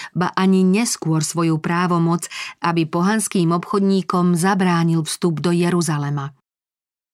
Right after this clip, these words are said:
V snahe ušetriť Boží ľud pred pokušením prestupovať sobotu, Izraelci museli slávnostne sľúbiť, že od týchto predajcov nebudú v sobotu nič kupovať.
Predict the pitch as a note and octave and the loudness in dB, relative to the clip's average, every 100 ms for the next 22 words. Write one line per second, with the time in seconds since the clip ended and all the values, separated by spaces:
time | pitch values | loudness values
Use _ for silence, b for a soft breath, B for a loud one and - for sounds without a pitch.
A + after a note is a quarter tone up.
0 | B B B - A#3+ C4+ G#3+ - F3 - | B B B -2 0 0 -2 0 -2 0
1 | E3 G3 G3 D#3+ F3 D#3+ D#3 D#3 G3 - | -2 0 -2 0 0 0 0 0 -2 -4
2 | D#3 - F#3 F#3 F3 E3 E3 E3 D#3+ D3+ | -6 -2 -2 -2 -2 0 2 2 0 0
3 | F3 - F#3+ F3+ D#3+ D3+ - G3+ G3+ F3 | -2 0 -2 -2 -2 -2 -2 -2 -2 -2
4 | - G3 G3 B B B B - G3 A3 | 0 -2 -4 B B B B -2 0 0
5 | A3 G3+ G3 F#3+ F3 E3+ E3+ D#3 D3+ D#3 | 0 -2 0 2 2 2 0 -2 -2 0
6 | E3 F3+ E3+ - D#3 D3 D#3 D3+ D3+ D3+ | 2 2 0 -2 -2 -2 0 0 0 0
7 | F#3+ G3 B B B E3+ E3 D#3+ F3 F3+ | -2 -4 B B B -4 -2 -2 -4 -4
8 | - A3+ G3 - D#3+ D#3+ D#3+ F#3 F#3 - | -4 -2 -2 -2 -4 -2 -2 0 -2 -2
9 | F3 E3 D#3+ E3+ G3+ A#3 G3 C#3 - F3 | -2 2 2 2 0 -2 -2 -2 -4 -2
10 | G3 - A3+ G#3+ F#3 G#3 - G3 - D3+ | -2 -2 0 2 2 -2 -4 -4 -2 -4
11 | C#3 D3 - | -4 -10 -14